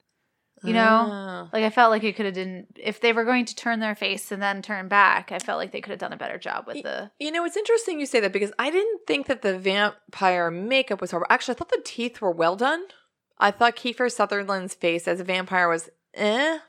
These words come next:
Speaker 2: but, but
Speaker 1: Yeah.
Speaker 2: for makeup, I thought it was good.
Speaker 1: Right, yeah.
Speaker 2: Prosthetics and whatnot. But I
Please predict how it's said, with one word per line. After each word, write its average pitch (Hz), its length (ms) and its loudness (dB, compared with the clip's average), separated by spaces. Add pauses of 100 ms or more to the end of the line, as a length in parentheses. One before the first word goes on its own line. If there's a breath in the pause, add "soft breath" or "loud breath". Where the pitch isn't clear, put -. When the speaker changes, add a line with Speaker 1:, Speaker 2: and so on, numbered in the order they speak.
Speaker 2:
but, 226 240 6
but 220 220 4
Speaker 1:
Yeah. 202 180 2
Speaker 2:
for 311 100 6
makeup, 233 600 2
I 156 100 2
thought 175 200 2
it 160 100 -2
was 156 180 -4
good. 135 400 -6
Speaker 1:
Right, 240 320 4
yeah. 190 300 2
Speaker 2:
Prosthetics 175 300 0
and 170 100 -8
whatnot. 165 300 -4 (400 soft breath)
But 214 100 2
I 240 180 2